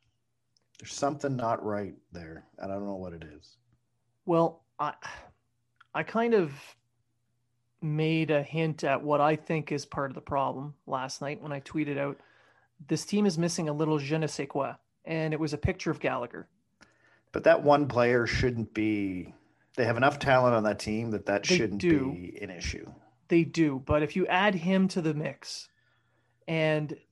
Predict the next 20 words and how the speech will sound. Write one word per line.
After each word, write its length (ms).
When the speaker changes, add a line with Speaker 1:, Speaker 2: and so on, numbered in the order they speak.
Speaker 2:
you'll 200
note 360
that 240
on 220
the 140
ice, 420
and 140
I 220
know 200
people 300
are 60
gonna 180
crap 540
on, 340
people 200
crap 240
on 200
Weber 240
for 180
his 260